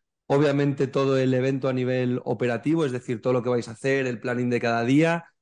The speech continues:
¿Eso te encargas tú del día a día en tu trabajo o lo coordinas con un project manager de cada evento o con los propios entrenadores o les das tú toda la hoja de ruta? ¿Cómo coordináis ese calendario en cada evento? Pues lo que mencionabas, ¿no? De comidas, visitas a tours, estadios, compaginado con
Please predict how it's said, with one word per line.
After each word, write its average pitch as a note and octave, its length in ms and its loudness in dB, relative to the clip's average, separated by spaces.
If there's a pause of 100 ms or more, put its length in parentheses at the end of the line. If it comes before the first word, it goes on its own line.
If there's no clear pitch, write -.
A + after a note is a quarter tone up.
(120)
¿Eso C3+ 220 0
te D3+ 80 4
encargas C#3+ 420 2
tú D3+ 200 4
del C#3 160 4
día C#3+ 140 4
a C3+ 40 0
día C#3 120 2
en C#3 80 0
tu C#3 100 -2
trabajo E3 420 -2
o D#3+ 60 2
lo C3 120 0
coordinas C3 440 -2
con B2+ 180 -2
un B2+ 260 -2 (340)
project B2+ 320 4
manager B2+ 420 0
de A#2 100 -2
cada A#2 260 -2
evento F3 460 0
o D3+ 100 0
con B2 160 0
los A#2+ 140 -6
propios B2+ 340 -2
entrenadores B2 720 0
o C3 120 -2
les A#2 160 0
das B2+ 160 -2
tú C3+ 120 -2
toda C3 160 0
la B2+ 120 0
hoja B2 160 -4
de A#2 60 0
ruta? A2 240 -4
¿Cómo C3 180 -2
coordináis C#3+ 420 0
ese C3+ 160 -6
calendario C3+ 600 2 (360)
en C3 140 0
cada B2+ 240 2
evento? B2+ 280 2
Pues A#2 140 -2
lo A2+ 60 -2
que G#2+ 80 -4
mencionabas, G#2+ 600 -2
¿no? B2+ 140 0
De A#2+ 220 -2 (260)
comidas, A#2+ 600 0
visitas A#2 760 0
a A2+ 260 -4
tours, B2 380 -6
estadios, B2 680 6
compaginado A#2 560 2
con A#2 320 0